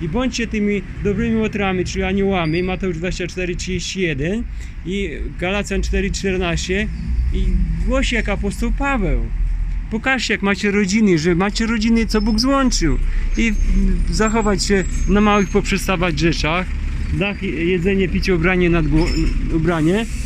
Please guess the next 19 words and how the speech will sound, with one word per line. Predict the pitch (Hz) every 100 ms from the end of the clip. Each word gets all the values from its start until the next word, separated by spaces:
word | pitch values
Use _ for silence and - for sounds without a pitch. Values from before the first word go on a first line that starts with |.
| - - -
I | 247 240 - - - -
głosić | 202 208 294 269 240 190
ludziom | 214 208 170 165
właśnie, | 151 165 185
dawać | 233 269 247
nadzieję, | 208 202 170 185 139 123 - - - 147
że | 202
Chrystus | 240 269 262 220 180
jest | 151
tym | 160 175
królem | 180 165 156
i | 170
przychodzi | - 220 269 233
w | 214 175 175 165
doskonałości, | 185 - 202 196 185 185 196
w | -
prawdzie, | 175 165 160
w | 160
rodzinie, | 185 165 170 147